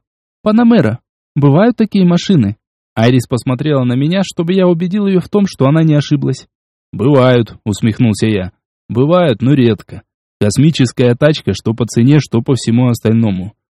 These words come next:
Мне проще встретить пришельца, чем накопить на неё». «Понятно», задумчиво произнесла Айрис и потянулась за телефоном в карман. «Позвоню Михаилу, пусть подскажет, что думает на этот счёт». «А если?»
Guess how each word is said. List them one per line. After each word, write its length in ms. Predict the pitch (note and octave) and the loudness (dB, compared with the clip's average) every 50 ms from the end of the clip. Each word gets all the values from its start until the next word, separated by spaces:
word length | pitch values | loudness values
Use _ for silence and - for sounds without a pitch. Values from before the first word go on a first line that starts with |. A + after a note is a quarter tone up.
| _ _ - | _ _ -6
Мне 240 | A#2 D3 F#3 G3 F#3 | -4 -2 -2 -2 -2
проще 320 | - F#3+ F#3 F3 - F#3 | 0 0 0 0 0 -2
встретить 440 | E3 - - F#3+ F#3+ - F#3+ E3 - | -4 0 0 0 0 0 -2 -4 -2
пришельца, 480 | - F#3+ F3 - G3+ G#3 F3 - B2+ | 0 0 0 2 0 0 0 -2 -6
чем 200 | A2 - B2 A#2+ | -4 0 0 2
накопить 420 | B2 B2+ - D3+ C#3 - F#3 D#3 - | 2 2 0 0 -2 -2 -4 -2 0
на 80 | C3 | 0
неё». 320 | A#2 A#2+ A#2+ A#2+ A#2+ A#2+ A#2+ - _ _ _ _ _ _ _ _ _ _ _ _ | 0 2 0 0 -2 -4 -8 -12 _ _ _ _ _ _ _ _ _ _ _ _
«Понятно», 840 | - G#3 A3 A#3+ A#3+ A#3 A#3 A3 G3+ G3 G3+ F#3+ - G3 G3+ G3+ G3+ - _ _ _ - | -6 -6 -4 -4 -4 -4 -4 -2 -2 -2 -4 -4 -6 -6 -6 -4 -6 -8 _ _ _ -10
задумчиво 640 | A2+ A#2 C#3+ D3+ C#3 F3 E3+ D#3+ - - D3 C3+ | -4 -2 -2 0 0 0 0 0 2 2 2 2
произнесла 560 | - C3 B2+ C3+ B2+ C#3+ C#3+ C3+ - C#3+ C#3 - | 2 2 0 0 2 0 -2 0 0 0 0 2
Айрис 400 | D3 D#3+ F3 D#3+ D#3+ - - - _ _ _ _ _ _ _ | 0 0 0 -2 -4 -8 -8 -16 _ _ _ _ _ _ _
и 100 | A2+ G#2+ | -4 -2
потянулась 560 | - A#2 A#2 - C3 B2 D3 F3 E3 C#3 G#2+ | 0 -2 -2 0 0 0 2 4 4 4 2
за 120 | F#2+ G#2 F#2 | 2 -2 -2
телефоном 520 | - A2 G#2+ G#2+ G#2 - C#3+ C3 B2 G#2+ | -2 -2 -2 -2 -2 -2 -2 -2 -2 -4
в 60 | F#2+ | -4
карман. 420 | - A#2+ A2+ A#2 A2+ F#2+ F2+ G2 - _ _ _ _ _ _ _ _ _ _ | -4 -4 -4 -4 -4 -6 -8 -10 -16 _ _ _ _ _ _ _ _ _ _
«Позвоню 400 | - G3 F3 F#3+ G#3+ A3 A#3+ B3+ | -2 -2 0 2 2 4 4 4
Михаилу, 640 | A#3+ A3+ - A#3+ A3+ A3 G#3 F#3+ F#3 F3 E3+ - _ _ _ | 2 2 2 2 2 2 2 2 0 -2 -2 -4 _ _ _
пусть 220 | - C4+ - - | 0 0 0 2
подскажет, 480 | - A#3 - - - A#3 G#3+ C#3+ A2+ G#2 | -2 -4 -4 -2 0 0 2 2 0 -2
что 280 | - - - - A3 F#3 | -4 -8 -4 -2 -2 0
думает 320 | A3 G#3 F3 B2+ A#2 A#2+ | 2 2 2 2 2 2
на 80 | C#3+ C3+ | 0 -2
этот 200 | C#3 D3 D3 - | 0 -2 -4 -4
счёт». 300 | - - F3+ B2 - _ _ _ _ _ _ _ _ _ _ _ _ | -4 -6 -6 -6 -6 _ _ _ _ _ _ _ _ _ _ _ _
«А 380 | - G2 G#2 G#2+ G#2 G#2 G2+ G2 | -4 -4 -2 0 0 0 0 0
если?» 600 | G2 G2+ A#2 C#3 D#3+ - - B2 A2 G#2 G#2+ | -2 -2 0 0 0 -2 -4 -6 -8 -8 -8